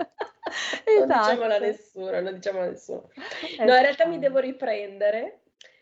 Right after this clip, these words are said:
Speaker 2: perché sul fine settimana c'è stato un tour de force in quel di Roma. E non per le elezioni, perché effettivamente non mi sono candidata a sto giro, aspetto,
Speaker 1: Mannaggia.
Speaker 2: insomma, di crescere ancora un
Speaker 1: Sei troppo
Speaker 2: pochino.
Speaker 1: giovane,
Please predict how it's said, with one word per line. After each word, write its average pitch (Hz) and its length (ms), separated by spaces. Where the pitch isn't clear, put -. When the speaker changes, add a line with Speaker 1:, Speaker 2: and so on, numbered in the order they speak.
Speaker 2:
perché 196 1000
sul 190 460
fine 208 220
settimana 208 680
c'è 254 120
stato 196 320
un 196 220
tour 381 260
de 214 140
force 190 1080
in 196 140
quel 208 240
di 208 140
Roma. 202 440
E 214 100
non 262 180
per 262 140
le 208 100
elezioni, 185 580
perché 175 200
effettivamente 196 540
non 190 120
mi 170 80
sono 170 240
candidata 165 680
a 160 40
sto 160 260
giro, 160 500
aspetto, - 320
Speaker 1:
Mannaggia. - 40
Speaker 2:
insomma, 175 360
di 180 100
crescere 208 540
ancora 196 280
un 202 40
Speaker 1:
Sei 208 80
troppo 208 320
Speaker 2:
pochino. 185 160
Speaker 1:
giovane, 160 560